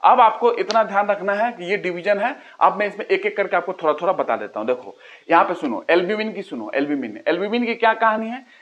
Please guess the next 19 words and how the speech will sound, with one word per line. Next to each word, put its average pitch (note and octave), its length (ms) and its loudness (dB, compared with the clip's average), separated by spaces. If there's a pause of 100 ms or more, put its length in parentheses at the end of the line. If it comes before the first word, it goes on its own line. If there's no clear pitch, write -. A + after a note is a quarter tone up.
(120)
एल्ब्यूमिन A3+ 520 2
जो B3 100 2
है A#3+ 260 2
आपको F#3+ 280 6 (100)
कैस्टर A3 420 4
सीड A#3+ 280 -4
जो A#3+ 80 2
होता A3+ 180 2
है C#4 60 2
ना, C4+ 80 2
रेंडी G3 360 0
का A3+ 200 6
जो G#3 220 2 (280)
बीज G3 180 -4
होता G#3 220 0
है A#3 60 2
ना, C4+ 160 -2
कैस्टर F#3 340 2
सीड, C#3 360 -10